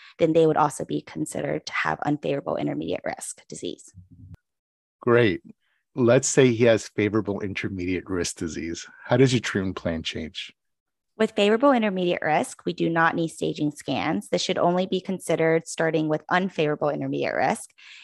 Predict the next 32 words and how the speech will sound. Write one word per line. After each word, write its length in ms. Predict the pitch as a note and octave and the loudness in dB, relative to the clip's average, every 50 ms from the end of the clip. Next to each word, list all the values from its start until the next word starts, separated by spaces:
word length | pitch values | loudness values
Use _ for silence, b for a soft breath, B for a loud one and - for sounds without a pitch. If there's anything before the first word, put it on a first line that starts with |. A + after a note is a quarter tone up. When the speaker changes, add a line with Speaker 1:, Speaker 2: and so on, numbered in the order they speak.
| B B B | B B B
Speaker 1:
But 120 | B F#3 F#3 | B 4 4
again, 340 | F#3 - F3+ F3 F3 F3 | 4 4 4 2 2 2
I 80 | E3+ E3+ | 2 2
would 140 | E3+ E3 - | 2 0 0
probably 360 | - - E3+ D#3+ E3 E3 E3 | -2 0 2 2 2 2 0
obtain 540 | E3+ - - - D#3 D3+ D3+ D3+ D3 D3+ D3+ - | 0 -2 -6 -6 -6 -4 -4 -4 -4 -4 -4 -4
a 80 | - D3+ | -6 -8
prostate 520 | - - D3 D3+ - - - D3+ D3 - - | -4 -2 -2 -2 -2 -2 -2 -2 0 0 -2
M 120 | C#3+ C#3+ | -2 0
R 80 | D3 C#3+ | 0 0
I 220 | C#3+ C#3 C#3+ D3 | 0 0 -2 -2
to 140 | D3 - - | -4 -6 -6
aid 220 | - C#3+ D3 D3 C#3+ | -4 -2 -2 0 0
with 140 | D3 C#3 - | -2 -4 -6
treatment 380 | - - C#3+ - - - - | -8 -10 -8 -8 -8 -10 -10
planning 600 | - - - D3 C#3+ C#3+ C#3+ D3+ D#3 E3 F#3+ G3 | -12 -10 -8 -6 -4 -2 -2 -2 -2 -2 -2 -2
and 100 | E3 D#3 - | -2 -2 -2
to 100 | - D#3+ | -2 -4
ensure 420 | D3 C#3+ - - E3 D#3 D#3 D#3+ | -4 -4 -4 -2 -2 0 0 0
there 240 | D#3 D3+ C#3+ - - | 0 0 -2 0 0
aren't 220 | D3+ D3+ D3+ - - | 0 0 0 -2 -2
radiographic 560 | D3+ D3 D3 C#3+ - C#3+ C#3 - - D3+ _ - | 0 0 0 0 0 -2 -2 -2 -6 -10 _ -10
features 360 | C#3 C#3 - - C#3+ C#3+ - | -10 -6 -4 -4 -4 -4 -4
that 160 | C3 - - | -6 -6 -6
may 120 | D3 C#3 - | -6 -4 -4
upgrade 440 | - C#3+ - - - C#3+ C#3+ C#3+ - | -6 -6 -6 -6 -6 -4 -4 -6 -8
staging. 480 | - - C#3+ C#3 C#3 - - - - - _ _ _ _ _ _ _ _ _ - | -8 -6 -4 -4 -4 -6 -8 -12 -12 -14 _ _ _ _ _ _ _ _ _ 2
If 360 | F3 E3+ D#3+ - - - - | 4 4 2 2 -4 -4 0
there's 240 | - D#3+ D#3 D#3 E3+ | 2 2 2 2 2
no 140 | E3 E3+ | 0 0
E 120 | C3 D#3 F3+ | 0 0 -2
C 160 | - - | -4 -4